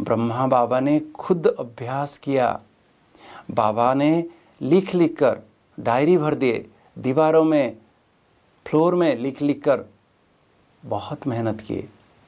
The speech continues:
एक बार दादी जानकी जी सुना रही थी कि हम नीचे बैठे रहते हैं, बाबा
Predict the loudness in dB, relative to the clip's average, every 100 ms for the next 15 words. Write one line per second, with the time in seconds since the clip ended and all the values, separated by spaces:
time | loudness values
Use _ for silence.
0 | -20 _ _ _ -4 0 2 2 0 -10
1 | _ _ 0 0 2 0 0 -2 -2 -2
2 | -2 0 0 0 2 0 0 -4 -20 _
3 | _ -20 -20 _ 0 2 4 6 4 2
4 | -12 _ _ _ _ _ -2 2 2 4
5 | 2 0 2 0 2 -2 -8 _ _ -8
6 | 0 0 2 2 0